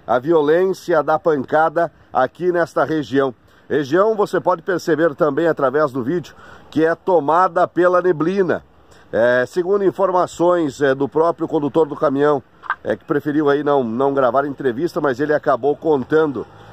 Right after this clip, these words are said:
que a neblina tomava conta desta região e era impossível visualizar,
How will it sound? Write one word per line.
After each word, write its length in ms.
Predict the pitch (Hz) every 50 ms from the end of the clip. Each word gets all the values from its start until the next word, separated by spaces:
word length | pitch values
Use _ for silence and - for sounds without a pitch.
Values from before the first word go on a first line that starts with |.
| - -
que 360 | - 151 170 165 156 156 151 -
a 100 | 143 160
neblina 480 | 160 175 165 135 160 190 226 220 214 185
tomava 540 | - 196 175 165 180 208 214 170 202 185
conta 560 | 147 - - 160 196 220 240 233 - - 190 156
desta 280 | 175 175 170 - 185
região 540 | 156 147 170 156 113 135 160 185 208 214 190 - - - - - - - -
e 100 | - 156
era 140 | 190 202 226
impossível 960 | 233 226 - 262 262 233 - - - - 208 247 269 262 185 190 185 160 139
visualizar, 960 | 135 202 208 - - 190 214 196 196 196 160 123 170 170 180 196 208 202